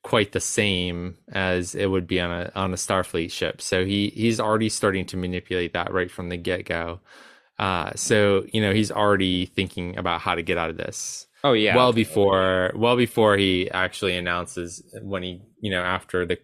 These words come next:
Speaker 1: after cooking and he's back in the, the cell and he's, you know, making a comment to the person, the woman who's putting him in there, and then, you know,
Speaker 2: Unnamed
Speaker 1: tells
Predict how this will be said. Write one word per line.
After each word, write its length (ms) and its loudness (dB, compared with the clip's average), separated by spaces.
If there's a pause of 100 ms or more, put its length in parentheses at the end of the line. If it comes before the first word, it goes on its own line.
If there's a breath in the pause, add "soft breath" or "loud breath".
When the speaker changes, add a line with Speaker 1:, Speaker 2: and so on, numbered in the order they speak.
(160)
Speaker 1:
after 260 0
cooking 480 -2
and 100 -6
he's 140 -6
back 260 -2
in 120 -4
the, 200 -6 (540 soft breath)
the 100 0
cell 640 2
and 280 -6
he's, 440 -8
you 100 -4
know, 80 -2
making 300 -2
a 80 -2
comment 480 -6
to 280 -4
the 140 -4
person, 880 -6 (580)
the 100 2
woman 260 2
who's 200 -2
putting 280 -4
him 120 -6
in 300 -6
there, 320 0
and 180 -6
then, 160 -6
you 100 -10
know, 540 -6
Speaker 2:
Unnamed 460 4
Speaker 1:
tells 140 4